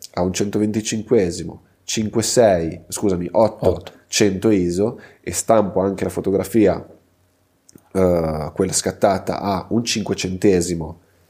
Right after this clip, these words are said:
Speaker 1: otto, quattrocento iso, la fotografia è identica.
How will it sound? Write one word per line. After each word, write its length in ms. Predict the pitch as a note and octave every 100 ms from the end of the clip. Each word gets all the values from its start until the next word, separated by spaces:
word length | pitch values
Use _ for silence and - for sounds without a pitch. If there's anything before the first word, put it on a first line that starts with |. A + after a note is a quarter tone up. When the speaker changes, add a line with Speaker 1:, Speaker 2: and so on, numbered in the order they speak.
| _ _
Speaker 1:
otto, 640 | G#2 G2+ - - - - _ _ _ -
quattrocento 760 | G#2 - - - F#2 F2 G2+
iso, 420 | F2+ E2 F2 B2+ -
la 80 | D#3
fotografia 460 | D3+ C3+ C3 F#2
è 160 | - F#2
identica. 840 | A2 G2+ F2+ E2 D#2+ E2+ F2+ E2+